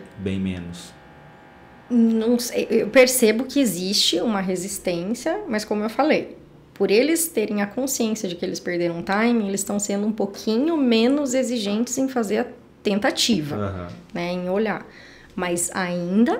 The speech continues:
Speaker 2: é difícil, ainda é difícil. Fato é, não sei se eu entendi direito a sua pergunta, mas fato é, quando a gente olha, por exemplo, pra um Decentraland da vida, pra um Roblox, a grosso modo a gente tem muito mais jovens lá dentro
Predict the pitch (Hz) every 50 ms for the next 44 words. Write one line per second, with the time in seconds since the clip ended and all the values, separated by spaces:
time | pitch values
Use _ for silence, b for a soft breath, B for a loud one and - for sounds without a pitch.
0 | 494 - - 180 170 165 170 175 190 185 220 285 - - 392 320 240 185 - -
1 | - - - - 175 170 165 170 185 180 175 170 208 - - - 269 196 - -
2 | - - - 185 170 - - - 247 247 226 165 - - 170 160 160 160 165 185
3 | 190 - 190 185 - - - 196 185 - 190 190 185 185 202 190 175 185 185 208
4 | 202 196 190 - 220 - - 214 - 311 349 247 - - - 170 170 - - 185
5 | 175 175 262 247 - - 180 190 208 202 240 240 226 233 - - - - 202 190
6 | 190 202 196 175 165 170 - - - - 196 185 185 175 170 180 175 175 - 185
7 | 175 - - 185 180 175 165 165 175 165 202 - - 190 180 180 - 185 180 180
8 | 190 185 170 170 170 170 170 170 170 170 165 160 170 165 - 180 165 165 165 170
9 | 180 196 220 233 214 - - - - - B B B B B B B B B B
10 | B B B B B - - 185 170 170 180 190 214 202 - 254 208 185 185 190
11 | 190 208 220 214 226 233 - 247 240 - 214 214 220 208 208 202 190 190 220 247
12 | 247 320 294 269 233 226 226 202 185 170 170 151 185 190 175 175 175 170 185 240
13 | 320 440 480 - - 202 185 180 175 170 165 165 170 190 - - 269 440